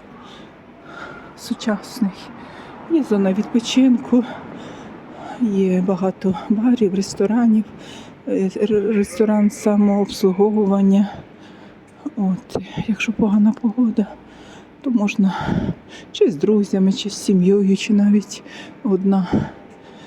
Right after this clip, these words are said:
прийти до цього торгового центру, скупитися, відпочити, пообідати чи перекусити.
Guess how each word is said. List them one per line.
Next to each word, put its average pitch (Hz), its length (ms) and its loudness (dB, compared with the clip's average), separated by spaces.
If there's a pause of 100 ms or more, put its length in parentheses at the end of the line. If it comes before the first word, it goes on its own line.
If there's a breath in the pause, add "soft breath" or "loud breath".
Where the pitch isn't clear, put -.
(360 loud breath)
прийти 220 380 0
до 196 120 2
цього 196 300 0
торгового 185 640 2
центру, 185 580 2 (720 loud breath)
скупитися, - 920 -2 (920 loud breath)
відпочити, 202 920 0 (800 loud breath)
пообідати 190 920 2 (1300 loud breath)
чи 392 120 2
перекусити. - 1000 -2